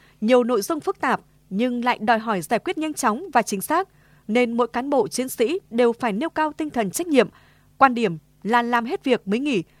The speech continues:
chứ không tính hết giờ hành chính hay ngày lễ, ngày Tết.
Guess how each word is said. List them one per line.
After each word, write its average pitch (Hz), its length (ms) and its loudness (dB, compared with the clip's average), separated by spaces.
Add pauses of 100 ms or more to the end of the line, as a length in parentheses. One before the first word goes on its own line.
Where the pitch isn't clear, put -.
(120)
chứ 247 300 -2
không 269 200 -2
tính 226 220 -4
hết 359 120 -4
giờ 226 220 0
hành 226 180 -6
chính 220 260 -2 (280)
hay 226 280 -4
ngày 208 240 -2
lễ, 202 300 -2
ngày 233 140 2
Tết. 277 240 0